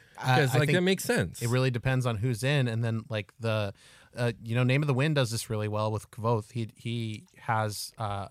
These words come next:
Speaker 1: a deal set, you know, spoil-, light, light, very light spoilers for
Speaker 2: Yeah,
Speaker 1: that, I
Speaker 2: yeah.
Speaker 1: guess. Well, is anything spoilers? There's never gonna be a third one.
Speaker 2: <laughs>
Speaker 1: But, uh,
Speaker 2: He is coming out with a book actually set in the same world, uh, I think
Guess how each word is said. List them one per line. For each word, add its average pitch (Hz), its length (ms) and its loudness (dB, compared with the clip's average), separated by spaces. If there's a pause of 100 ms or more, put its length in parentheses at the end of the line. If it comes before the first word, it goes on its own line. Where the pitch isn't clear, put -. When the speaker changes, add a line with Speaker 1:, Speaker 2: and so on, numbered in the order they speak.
Speaker 1:
a 117 60 -6
deal 110 320 -4
set, 107 320 -6
you 117 80 -4
know, 95 140 -6
spoil-, - 340 -8 (140)
light, 110 180 -8 (140)
light, 107 200 -8
very 117 220 0
light 104 180 -8
spoilers 107 320 -8
for 127 60 -2
Speaker 2:
Yeah, 117 160 6
Speaker 1:
that, 113 140 0
I - 40 -4
Speaker 2:
yeah. 104 200 0
Speaker 1:
guess. - 220 -6
Well, 107 240 -4 (720)
is 110 240 -10
anything 127 340 0
spoilers? 160 500 -2
There's 117 240 -2
never 143 220 4
gonna 135 160 4
be 156 260 4
a 147 80 6
third 175 400 6
one. 160 360 8
Speaker 2:
<laughs> - 60 -20 (400)
Speaker 1:
But, 123 160 6
uh, 104 320 2 (100)
Speaker 2:
He 127 100 8
is 135 120 4
coming 110 240 2
out 98 120 0
with 85 160 -4
a 85 80 0
book 85 300 -4
actually 80 680 -4
set - 220 -4
in 98 80 -8
the 90 80 -6
same 87 240 -4
world, 82 500 -4
uh, 87 140 -12
I 90 40 -12 (200)
think 123 220 -4